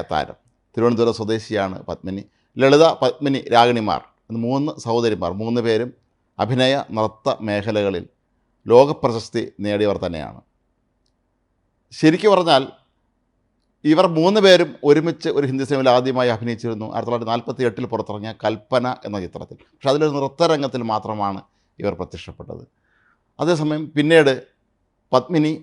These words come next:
ഒരു സിനിമാ താരം എന്നുള്ള നിലയിൽ ദക്ഷിണേന്ത്യയിലെ ഏറ്റവും ശ്രദ്ധേയയായ നടിയായിരുന്നു. അവർ മലയാളത്തിൽ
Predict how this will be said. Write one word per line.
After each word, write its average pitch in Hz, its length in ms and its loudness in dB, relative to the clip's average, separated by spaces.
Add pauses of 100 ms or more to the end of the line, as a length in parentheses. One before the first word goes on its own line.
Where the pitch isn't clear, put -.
(220)
ഒരു 139 140 -2 (340)
സിനിമാ 143 340 0 (140)
താരം 117 360 4
എന്നുള്ള 110 280 -4
നിലയിൽ 101 220 -4 (520)
ദക്ഷിണേന്ത്യയിലെ 131 580 -2 (140)
ഏറ്റവും 147 420 -4 (100)
ശ്രദ്ധേയയായ 120 520 0 (100)
നടിയായിരുന്നു. 101 560 -2
അവർ 113 120 -2 (460)
മലയാളത്തിൽ 127 440 2